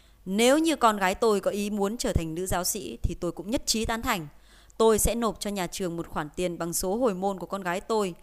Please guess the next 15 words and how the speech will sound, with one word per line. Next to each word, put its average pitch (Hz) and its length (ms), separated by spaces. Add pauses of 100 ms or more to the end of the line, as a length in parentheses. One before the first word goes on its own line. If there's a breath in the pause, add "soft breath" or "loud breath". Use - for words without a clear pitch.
(140)
nếu 190 200
nó 269 120
đi 247 140
lấy 196 120
chồng. 196 240 (540 soft breath)
Sau 190 260
mười 180 240
ngày 165 160
nữa, 170 240 (300 soft breath)
tôi 196 180
sẽ 180 200
đến 180 220
trình 170 220
bày 160 140
thêm. 175 300